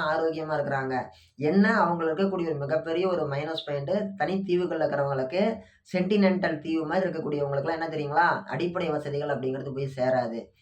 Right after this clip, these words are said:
ஆனா நம்மளுக்கு அனைத்து அடிப்படை வசதிகளுமே இருக்குது. நெருப்புங்கிறத மனுஷன் கண்டுபிடிக்க ஆரம்பிச்சு சமையலுக்கு பயன்படுத்த ஆரம்பிச்சான். சமையலுக்கு பயன்படுத்தும் போது காய்ந்த சருகுகள், விறகுகள்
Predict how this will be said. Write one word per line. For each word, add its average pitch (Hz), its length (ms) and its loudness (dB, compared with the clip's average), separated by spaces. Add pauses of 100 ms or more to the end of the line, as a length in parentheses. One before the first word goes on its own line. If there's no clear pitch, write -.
(300)
ஆனா 147 220 2
நம்மளுக்கு 165 440 2
அனைத்து 151 320 2
அடிப்படை 151 300 -2
வசதிகளுமே 139 520 -4
இருக்குது. 127 380 -2 (440)
நெருப்புங்கிறத 180 680 4
மனுஷன் 156 440 -2 (360)
கண்டுபிடிக்க 147 480 -4
ஆரம்பிச்சு 127 360 -4
சமையலுக்கு 170 440 2
பயன்படுத்த 147 420 2
ஆரம்பிச்சான். 135 420 -4 (360)
சமையலுக்கு 190 440 6
பயன்படுத்தும் 160 420 0
போது 196 140 4
காய்ந்த 180 360 0
சருகுகள், 165 520 0
விறகுகள் 165 460 2